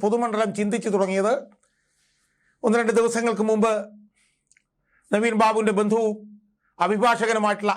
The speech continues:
അനിൽ പി നായർ, അദ്ദേഹം ഒരു ചാനൽ ചർച്ചയിൽ പങ്കെടുത്തുകൊണ്ട്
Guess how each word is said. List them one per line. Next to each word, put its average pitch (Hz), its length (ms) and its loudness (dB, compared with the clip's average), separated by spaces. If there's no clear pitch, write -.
അനിൽ 233 280 -2
പി 233 100 -2
നായർ, 170 240 0
അദ്ദേഹം 202 300 0
ഒരു 196 180 2
ചാനൽ 226 320 2
ചർച്ചയിൽ 214 380 0
പങ്കെടുത്തുകൊണ്ട് 202 580 0